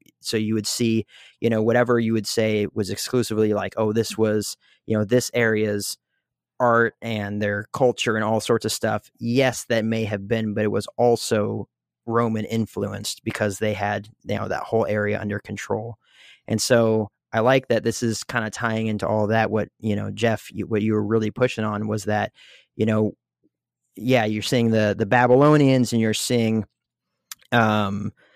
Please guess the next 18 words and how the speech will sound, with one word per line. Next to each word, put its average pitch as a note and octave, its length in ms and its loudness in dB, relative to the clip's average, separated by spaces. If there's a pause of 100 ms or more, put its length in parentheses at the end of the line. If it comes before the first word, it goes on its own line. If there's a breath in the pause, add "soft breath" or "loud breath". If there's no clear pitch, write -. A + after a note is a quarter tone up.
(260 soft breath)
uh, G#2 280 0
the G#2+ 140 0
Assyrians, C#3+ 680 4
and B2 60 -2
you're A2+ 80 0
seeing B2+ 260 0
all D3 120 4
these C#3+ 180 4
different B2+ 300 -2
groups, C3 380 2
and A#2 80 -2
you're A#2 120 0
seeing, B2 440 2
you A2 160 2
know, G#2+ 160 2
all C3 280 4
of A#2+ 100 0
their, A#2 460 4